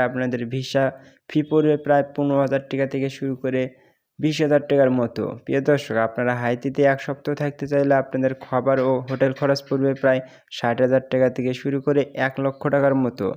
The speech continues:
প্রিয় দর্শক, অবশ্যই সরকারি মাধ্যমে আবেদন করার চেষ্টা করবেন, বিশ্বস্ত এজেন্সি ব্যবহার করবেন এবং নিজস্ব ব্যাংক অ্যাকাউন্টে পর্যাপ্ত পরিমাণ টাকা রাখার চেষ্টা করবেন। অন্য কোনো কান্ট্রি রিলেটেড ভিডিও লিংক, ভিডিও জানতে ডেসক্রিপশন বক্স চেক করুন, সেখানে বিভিন্ন কান্ট্রি রিলেটেড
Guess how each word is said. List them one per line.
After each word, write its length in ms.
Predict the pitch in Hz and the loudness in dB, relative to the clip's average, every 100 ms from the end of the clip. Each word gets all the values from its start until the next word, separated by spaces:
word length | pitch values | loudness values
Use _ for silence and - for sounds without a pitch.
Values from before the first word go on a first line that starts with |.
| - _ _ _ _ | -10 _ _ _ _
প্রিয় 140 | 143 147 | 4 6
দর্শক, 260 | 151 147 123 110 | 4 2 0 0
অবশ্যই 340 | 127 135 139 135 | 0 -2 -6 -4
সরকারি 300 | 135 135 143 143 | -6 -4 -2 0
মাধ্যমে 300 | 143 139 143 135 | 0 0 2 2
আবেদন 240 | 135 135 131 | 2 0 0
করার 160 | 135 135 | -2 -2
চেষ্টা 220 | 139 - 139 | -6 -4 -2
করবেন, 200 | 139 135 131 | 0 0 -4
বিশ্বস্ত 340 | 131 135 - 143 | -6 -12 -4 -2
এজেন্সি 320 | 135 135 131 143 | -2 -6 -8 -2
ব্যবহার 160 | 139 139 | -2 -2
করবেন 240 | 139 139 139 - | -2 -2 -2 -4
এবং 120 | 123 123 123 - _ 131 | -2 -2 -6 -20 _ 2
নিজস্ব 280 | 143 147 139 131 | 4 4 0 2
ব্যাংক 160 | 139 139 | 2 2
অ্যাকাউন্টে 340 | 135 135 131 131 | 2 2 0 2
পর্যাপ্ত 300 | 139 139 - 139 | 0 0 -2 0
পরিমাণ 240 | 139 135 135 | 2 2 0
টাকা 120 | 131 127 | 0 0
রাখার 200 | 127 131 - | 0 -2 -4
চেষ্টা 220 | 131 131 120 | -2 0 0
করবেন। 200 | 107 - - | -2 -4 -4
অন্য 120 | 127 123 123 | -2 -2 -2
কোনো 120 | 120 - | -4 -2
কান্ট্রি 260 | 131 135 143 | -2 0 2
রিলেটেড 200 | 143 143 139 | 2 2 0
ভিডিও 180 | 143 139 | 0 2
লিংক, 160 | 139 143 143 - - - _ 131 | 2 0 -6 -16 -20 -20 _ 0
ভিডিও 200 | 135 143 135 | 4 4 4
জানতে 220 | 143 139 135 | 2 4 2
ডেসক্রিপশন 580 | 135 131 135 135 139 135 131 | 0 -2 -6 -4 -2 0 2
বক্স 180 | 135 - | 0 -2
চেক 120 | 143 - | -8 -2
করুন, 160 | 135 110 107 | 0 0 -2
সেখানে 240 | 127 131 123 | -2 -2 0
বিভিন্ন 220 | 127 127 123 | -2 -4 -4
কান্ট্রি 240 | 131 131 139 | -2 -2 -2
রিলেটেড 340 | 143 147 143 | -2 0 -2